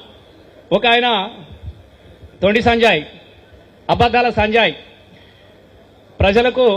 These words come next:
సంజాయిషి ఇయ్యాల్సింది, అడుగుతా ఉంటే సంజాయిషి ఇయ్యాల్సింది మానుకుంటూ ఒక ప్రజాయాత్ర చేస్తా ఉన్నాడు. నేను అనుకో ఉంటున్నా, అది ప్రజాయాత్ర చెప్పుకుంటూ రామదండు కదిలింది అంటున్నాడు,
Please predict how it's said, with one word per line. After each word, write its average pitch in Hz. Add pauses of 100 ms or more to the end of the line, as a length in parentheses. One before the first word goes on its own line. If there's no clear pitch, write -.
(280)
సంజాయిషి 240
ఇయ్యాల్సింది, 240
అడుగుతా 233
ఉంటే 233
సంజాయిషి 220
ఇయ్యాల్సింది 220
మానుకుంటూ 214 (460)
ఒక 185 (100)
ప్రజాయాత్ర 233 (120)
చేస్తా 202
ఉన్నాడు. 156 (760)
నేను 208
అనుకో 240
ఉంటున్నా, 247 (420)
అది 226
ప్రజాయాత్ర 254 (120)
చెప్పుకుంటూ 240 (420)
రామదండు 254
కదిలింది 254
అంటున్నాడు, 208